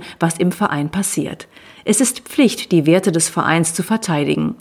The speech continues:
Tönnies hat mit seinem Handeln wiederholt gezeigt, dass er ganz sicher Schalke-Fan ist, aber ist er damit auch echter Schalker? Die letzte Meisterschaft ist so lange her, da sollte der kurzfristige Erfolg nicht im Vordergrund stehen,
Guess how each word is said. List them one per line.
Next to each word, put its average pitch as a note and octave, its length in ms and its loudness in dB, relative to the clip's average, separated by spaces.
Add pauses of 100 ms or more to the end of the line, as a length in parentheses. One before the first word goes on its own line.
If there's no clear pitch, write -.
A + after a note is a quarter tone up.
Tönnies G3+ 580 2
hat F#3 180 -2
mit D#3+ 120 2
seinem D3+ 300 2
Handeln F#3+ 380 4
wiederholt D#3 440 2
gezeigt, F3 480 0 (300)
dass F3+ 160 0
er F3+ 80 2
ganz A#3+ 260 4
sicher G3 320 2
Schalke-Fan F#3+ 680 2
ist, A3 280 0 (260)
aber D#3+ 260 2
ist - 180 0
er E3+ 60 4
damit D#3+ 360 2
auch C#3+ 240 0 (160)
echter D#3 340 -4
Schalker? D3+ 640 0 (220)
Die E3+ 160 4
letzte G3 320 2
Meisterschaft G3 680 2
ist D#3+ 260 -2
so G3+ 180 4
lange G3+ 260 4
her, E3+ 300 4 (180)
da E3+ 120 0
sollte G3 300 4
der D#3+ 120 2
kurzfristige F#3+ 720 2
Erfolg G3 500 2
nicht F#3 260 4
im G3 120 2
Vordergrund D3 540 -6
stehen, F#3 340 2